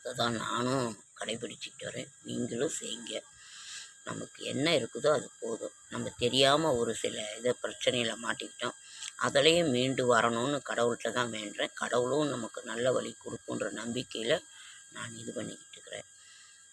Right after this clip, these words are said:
அதனால நாம என்னைக்குமே நம்மளோட பழமையையும்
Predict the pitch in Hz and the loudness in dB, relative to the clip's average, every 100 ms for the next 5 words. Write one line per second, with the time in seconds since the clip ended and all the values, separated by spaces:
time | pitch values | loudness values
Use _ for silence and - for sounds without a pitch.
0 | - 117 107 110 117 120 123 - - - | -12 -10 -8 -4 0 0 0 -4 -14 -20
1 | - 110 117 117 110 110 113 117 127 - | -14 -10 -8 -8 -8 -6 -4 -2 -2 -2
2 | 127 139 160 151 127 113 110 110 101 - | -2 0 0 0 0 0 -2 -2 -6 -12
3 | - 110 120 123 123 117 113 131 160 | -4 0 2 2 0 0 0 0 -2